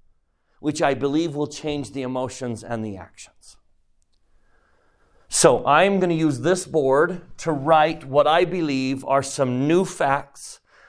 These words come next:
that you may not have filtered into this story about the church withholding the priesthood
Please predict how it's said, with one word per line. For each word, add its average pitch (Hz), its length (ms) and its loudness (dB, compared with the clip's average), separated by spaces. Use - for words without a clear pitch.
that 131 200 -2
you 170 260 0
may 170 260 2
not 151 300 0
have 143 200 -4
filtered 151 520 0
into 139 400 -4
this 135 320 0
story 113 500 -4
about 127 340 0
the 127 80 -6
church 170 460 -4
withholding 151 580 -2
the 156 100 -4
priesthood 135 640 -6